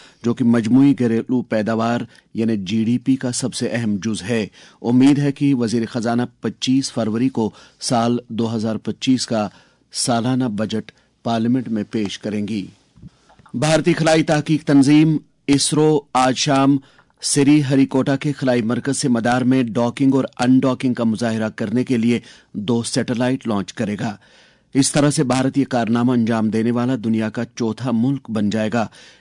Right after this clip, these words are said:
इसरो का पोलर सैटेलाइट लॉन्च व्हीकल यानी पीएसएलवी इन दोनों सैटेलाइट्स एसडीएक्स सिफर एक और एसडीएक्स सिफर दो को चार सौ छिहत्तर किलोमीटर के एक circular मदार में भेज देगा और जनवरी के पहले हफ्ते में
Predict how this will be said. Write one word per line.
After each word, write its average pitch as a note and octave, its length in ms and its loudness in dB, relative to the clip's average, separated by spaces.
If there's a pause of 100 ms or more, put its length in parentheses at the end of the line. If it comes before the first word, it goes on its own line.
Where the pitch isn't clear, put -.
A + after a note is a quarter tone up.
इसरो C#3+ 360 0
का D3 180 -2
पोलर C3+ 640 0
सैटेलाइट A#2+ 560 -2
लॉन्च A2+ 320 -4
व्हीकल A#2+ 460 -2 (260)
यानी A#2 160 0
पीएसएलवी B2 760 0
इन A2+ 120 2
दोनों A#2 340 2
सैटेलाइट्स A#2 640 -4 (640)
एसडीएक्स C3+ 680 0 (720)
सिफर C3+ 340 -2
एक B2 320 0
और A2+ 240 -4
एसडीएक्स A#2+ 480 -2
सिफर A#2 260 -6
दो G2+ 260 -2
को A2 300 -4 (360)
चार B2 220 2
सौ C3+ 160 -4 (100)
छिहत्तर B2 420 -4
किलोमीटर A2+ 580 -2
के A2+ 300 -4 (300)
एक A#2 180 -4
circular C3 580 -2
मदार A2+ 340 -2
में G#2+ 160 -2
भेज G#2 200 -2
देगा A2+ 300 -4
और B2 100 -4
जनवरी A2+ 400 -2
के B2+ 120 -10
पहले A2 240 -6
हफ्ते A2 260 -6
में A#2+ 180 0